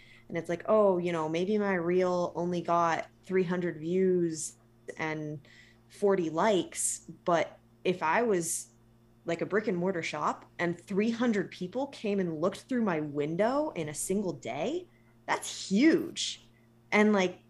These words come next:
that, it, it, like, it, again, it's putting things in perspective and realizing that you don't have to have half a million followers to make an impact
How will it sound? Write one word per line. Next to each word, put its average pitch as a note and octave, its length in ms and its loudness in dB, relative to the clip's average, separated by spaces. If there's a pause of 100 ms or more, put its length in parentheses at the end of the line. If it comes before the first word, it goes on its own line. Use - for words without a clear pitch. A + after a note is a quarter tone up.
(120)
that, G3+ 640 0 (220)
it, F#3+ 280 -4
it, F#3 100 -6
like, F#3+ 240 4
it, C4 220 4
again, D#4 300 6
it's F3 140 0
putting D4+ 300 0
things C4 240 0
in B3 120 0
perspective E3 760 -4 (120)
and E3+ 220 0
realizing E3+ 800 2
that D3+ 280 0 (420)
you F#3+ 80 2
don't A#3+ 140 4
have A3+ 220 2
to A3+ 60 -2
have F3+ 280 0
half D3 240 -8
a D#3 40 -10
million D3 280 -6
followers C#3+ 640 -2
to B2+ 320 -2 (600)
make E3+ 240 2
an E3 80 -2
impact D3+ 600 -6